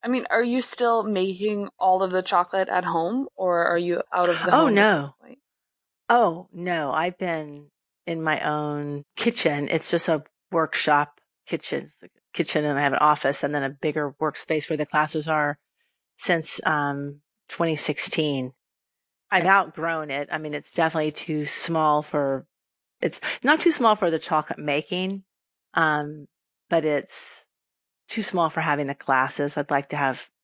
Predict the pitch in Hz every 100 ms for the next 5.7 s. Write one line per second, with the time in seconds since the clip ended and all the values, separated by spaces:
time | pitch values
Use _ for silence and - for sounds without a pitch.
0 | - - 165 160 156 156 156 170 160 -
1 | 156 156 - 165 170 - _ _ _ _
2 | _ - _ _ 170 160 156 156 151 151
3 | 151 147 _ _ _ _ 165 160 - 151
4 | 147 135 131 - _ 151 147 170 151 151
5 | 147 135 - 151 170 -